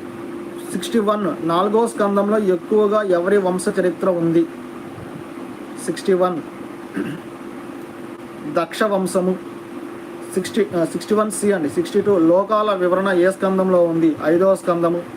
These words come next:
సిక్స్టీ టూ బి జంబూ ద్వీపం గురించి ప్రస్తావించిన స్కందము, ఐదవ స్కందము. సిక్స్టీ త్రీ బి భక్తి మహిమ గురించి తెలుపుతున్న స్కందము,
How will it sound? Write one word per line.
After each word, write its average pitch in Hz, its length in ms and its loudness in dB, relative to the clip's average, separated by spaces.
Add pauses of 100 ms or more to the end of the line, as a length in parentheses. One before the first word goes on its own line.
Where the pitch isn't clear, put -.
(520)
సిక్స్టీ 190 240 -4
టూ 196 180 4
బి 180 260 2 (300)
జంబూ 190 260 4
ద్వీపం 214 460 2
గురించి 196 320 2
ప్రస్తావించిన 190 720 0
స్కందము, 165 460 2 (140)
ఐదవ 175 280 4
స్కందము. 170 440 0 (840)
సిక్స్టీ - 240 0
త్రీ 196 220 4
బి 175 260 2 (1400)
భక్తి 233 300 2
మహిమ 214 380 2
గురించి 196 260 4
తెలుపుతున్న 190 420 2
స్కందము, 170 480 0